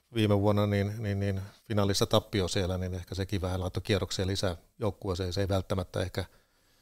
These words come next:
omasta näkökulmasta niin näkynyt niinku positiivisen alussa, mutta se oli hieno nousu kyllä sieltä ja,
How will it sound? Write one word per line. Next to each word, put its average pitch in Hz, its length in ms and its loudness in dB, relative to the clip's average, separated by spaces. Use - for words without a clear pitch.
omasta 123 320 10
näkökulmasta 104 580 6
niin 101 120 4
näkynyt 101 340 4
niinku 101 160 0
positiivisen 98 600 4
alussa, 104 340 0
mutta 90 180 -6
se 104 60 2
oli 98 80 2
hieno 98 180 4
nousu 95 260 -2
kyllä 87 200 -4
sieltä 95 340 -6
ja, 90 160 -6